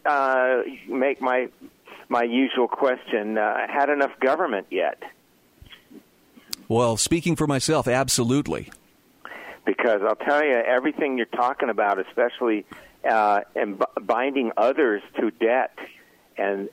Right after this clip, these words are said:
Speaker 1: and, uh, extorting money from a population, let alone property and lives,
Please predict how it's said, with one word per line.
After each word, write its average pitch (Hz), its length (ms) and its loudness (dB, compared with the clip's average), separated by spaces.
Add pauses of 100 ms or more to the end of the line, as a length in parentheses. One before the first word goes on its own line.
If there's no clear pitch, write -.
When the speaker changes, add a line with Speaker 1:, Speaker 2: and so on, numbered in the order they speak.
Speaker 1:
and, 98 440 0
uh, 87 340 2 (580)
extorting 135 720 0
money 120 420 0
from 107 160 -2
a 95 80 -4
population, 101 880 -2
let 101 140 0
alone 101 340 -2
property 104 680 0
and 92 180 -4
lives, 92 520 0